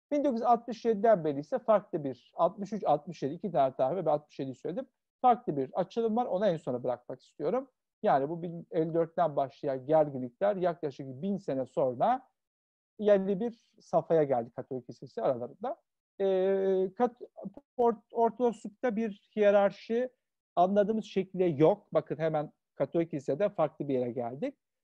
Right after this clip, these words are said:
Ee, episkoposlar, patrikler var. Bu patrikler, e, kendileri bulundukları memlekette ulusal Ortodoks kiliselerin başındalar. İşte Rus,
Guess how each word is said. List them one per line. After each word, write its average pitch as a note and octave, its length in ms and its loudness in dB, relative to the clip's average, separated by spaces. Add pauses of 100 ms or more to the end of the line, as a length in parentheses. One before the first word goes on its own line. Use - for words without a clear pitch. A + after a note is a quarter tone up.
(300)
Ee, D#3 80 2 (180)
episkoposlar, G3+ 840 0
patrikler F#3 720 -2
var. F3+ 280 -4
Bu G3+ 120 -4
patrikler, D#3 920 -4 (480)
e, C3+ 280 -2
kendileri F3 800 0 (220)
bulundukları F3 580 -2
memlekette C#3+ 760 -4
ulusal F3+ 540 -2
Ortodoks F3 420 0
kiliselerin D#3 500 -2
başındalar. C3+ 720 -2
İşte - 140 -8
Rus, C#3 440 -8